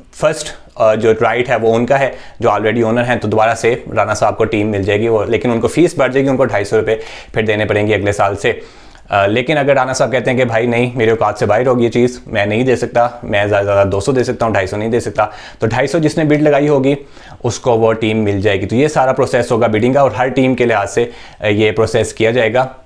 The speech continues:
तो हो सकता है हमें कुछ ओनर्स जो हैं वो चेंज होते हुए दिखाई दें, हो सकता है कि जो पिछले ओनर्स हैं सारे के सारे वही कंटिन्यू कर जाएं, तो ये डिपेंड करता है बिडिंग का क्या प्रोसेस रहता है।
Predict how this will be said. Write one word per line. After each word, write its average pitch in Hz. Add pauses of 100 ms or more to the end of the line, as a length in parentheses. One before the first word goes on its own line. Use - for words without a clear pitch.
तो 104 (320)
हो 143
सकता 165
है 175
हमें 156
कुछ 160
ओनर्स 139
जो 113
हैं 113
वो 107
चेंज 113
होते 113
हुए 110
दिखाई 110
दें, 117 (380)
हो 110
सकता 113
है 107
कि 104
जो 107
पिछले 117
ओनर्स 104
हैं 107
सारे 101
के 101
सारे 101
वही 104
कंटिन्यू 110
कर 104
जाएं, 113 (420)
तो 107
ये 113
डिपेंड 117
करता 113
है 113
बिडिंग 107
का 104
क्या 98
प्रोसेस 98
रहता 101
है। 104